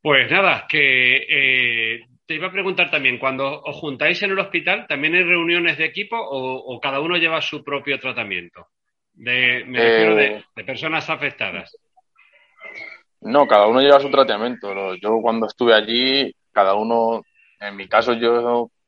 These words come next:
Speaker 2: que tuviéramos diabetes, estábamos yo y otra chica, pero la chica no la habían di-, yo, como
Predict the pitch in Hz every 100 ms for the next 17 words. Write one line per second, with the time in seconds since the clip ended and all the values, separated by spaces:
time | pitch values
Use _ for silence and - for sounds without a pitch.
0 | _ _ _ _ 101 98 104 117 120 117
1 | 117 120 117 - 113 113 104 110 110 -
2 | 110 107 120 123 135 107 101 95 - 107
3 | 113 110 107 107 107 107 104 _ - 117
4 | 127 123 117 104